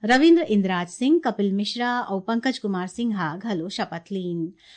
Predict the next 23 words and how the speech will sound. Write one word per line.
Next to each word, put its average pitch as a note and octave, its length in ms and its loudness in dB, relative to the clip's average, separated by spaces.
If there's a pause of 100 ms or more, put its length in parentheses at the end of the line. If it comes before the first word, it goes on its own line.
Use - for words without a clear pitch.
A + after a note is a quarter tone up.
(120)
प्रधानमंत्री C#4+ 680 4
नरेंद्र F#3 420 0
मोदी, F#3+ 360 -4
क्रे-, A3+ 340 -4
केंद्रीय C4 380 2
गृह A3 280 -2
मंत्री G3+ 360 -2
अमित F3+ 320 -6
शाह, A#3+ 420 -2
रक्षा F#3+ 360 -4
मंत्री F#3 340 -6
राजनाथ F3 420 -6
सिंह A#3 280 0
और G3+ 200 -2 (280)
कतकोन C#4+ 400 4
केंद्रीय A3 460 2
मंत्री G3 400 -4
मन G#3 260 -4
ये G3+ 80 -6 (120)
मौका F3+ 220 -6
में F3 220 -4
मौजूद E3+ 480 -8
रहिन। F3 400 -8